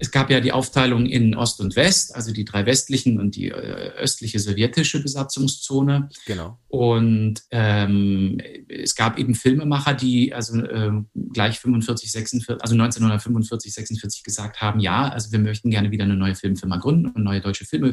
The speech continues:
Speaker 1: äh, durchaus auch zur, äh, Aufarbeitung unserer,
Speaker 2: Mhm.
Speaker 1: äh, unserer Vergangenheit und so weiter, aber, äh, eben gründen. Und sind zu ranghohen britischen, äh, amerikanischen Offizieren in den,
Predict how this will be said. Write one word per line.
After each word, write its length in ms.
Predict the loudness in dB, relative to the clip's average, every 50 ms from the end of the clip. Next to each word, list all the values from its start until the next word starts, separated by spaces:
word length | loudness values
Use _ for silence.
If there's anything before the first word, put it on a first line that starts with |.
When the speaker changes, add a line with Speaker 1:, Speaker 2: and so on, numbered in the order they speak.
| -2 -4
Speaker 1:
äh, 380 | -4 -2 0 2 2 0 0 -2 -8 -14 -18 -18 -20 -20 -6 0
durchaus 340 | 2 4 4 4 2 0 0
auch 160 | 0 -2 -4
zur, 180 | -2 0 0 0
äh, 260 | 0 0 -4 -6 -6
Aufarbeitung 760 | -2 -2 0 0 2 2 2 2 2 2 4 4 4 4 4 4
unserer, 560 | 2 0 0 0 2 2 2 4 2 2 0
Speaker 2:
Mhm. 380 | -4 -8 -10 -12 -12 -10 -6
Speaker 1:
äh, 40 | -4
unserer 220 | -4 -4 -4 -4 -4
Vergangenheit 480 | -2 0 2 4 4 4 4 2 2
und 80 | 0 -2
so 100 | 0 0
weiter, 340 | -2 0 0 0 0 2 2
aber, 260 | 2 2 2 2 0 -2 -8 -14 -14 -14 -16 -18 _ -2
äh, 160 | 0 0 2
eben 220 | 2 2 2 4
gründen. 480 | 6 6 6 6 6 4 2 0 -2 -4 _ -20 -20 -20 -20 -20 -20 -20 _ _ _
Und 220 | 4 4 4 4
sind 240 | 4 6 4 4 4
zu 300 | 4 4 4 6 6 4
ranghohen 560 | 2 2 2 4 6 6 6 6 4 2 2
britischen, 480 | 2 2 0 2 2 4 4 4 4 4
äh, 240 | 2 2 2 2
amerikanischen 580 | 2 2 0 -2 -2 0 2 2 4 4 2 0
Offizieren 420 | 0 -2 -2 -2 0 0 2 2
in 100 | 2 2
den, 120 | 2 0